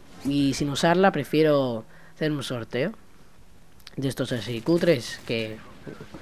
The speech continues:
y ya está. Bueno, eh, haré un sorteo. También lo que haré es, tengo algo especial,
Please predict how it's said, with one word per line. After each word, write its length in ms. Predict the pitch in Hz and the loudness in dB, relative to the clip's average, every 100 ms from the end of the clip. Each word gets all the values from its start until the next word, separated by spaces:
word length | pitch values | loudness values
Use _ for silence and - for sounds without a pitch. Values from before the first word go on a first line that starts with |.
| - - - | -18 -20 -10
y 80 | 113 | -8
ya 60 | - | -6
está. 160 | - - | -10 -4
Bueno, 220 | 135 - - - - | -2 -2 -8 -18 -2
eh, 440 | - 202 196 196 185 | 8 12 12 12 12
haré 120 | 190 | 12
un 120 | 202 | 12
sorteo. 400 | 196 - 214 247 | 10 8 8 8
También 680 | - 190 202 247 285 285 - - | 10 10 12 12 12 12 8 -2
lo 520 | 175 175 170 165 160 | 6 8 10 8 6
que 100 | 147 | 4
haré 340 | 165 202 233 240 - - - - - - - - | 6 10 10 8 -2 -14 -16 -18 -18 -18 -14 2
es, 380 | 165 214 226 - - - - | 6 6 2 -6 -16 -18 -6
tengo 280 | - 208 208 | 6 10 12
algo 200 | 185 165 | 12 10
especial, 600 | 151 - 143 151 180 247 | 4 0 -2 2 2 2